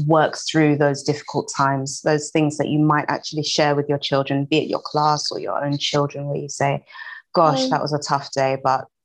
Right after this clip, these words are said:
Speaker 1: I managed to get through because I did A, B, or C"?
Speaker 2: Singing. So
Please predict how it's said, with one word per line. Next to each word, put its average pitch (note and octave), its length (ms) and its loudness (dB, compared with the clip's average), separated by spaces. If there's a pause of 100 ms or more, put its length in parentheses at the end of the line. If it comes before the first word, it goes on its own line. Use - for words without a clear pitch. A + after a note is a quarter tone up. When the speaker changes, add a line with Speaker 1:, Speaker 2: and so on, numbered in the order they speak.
(100)
Speaker 1:
I D3 180 2
managed D3 580 -2
to D#3 60 -4
get - 180 0
through C#3+ 220 0
because C#3+ 320 0
I C#3+ 160 4
did C#3 300 0
A, C#3+ 240 2
B, C#3 100 -2
or C3+ 140 -2
C"? B2+ 480 -2 (880)
Speaker 2:
Singing. C4 500 2 (540)
So A3 380 4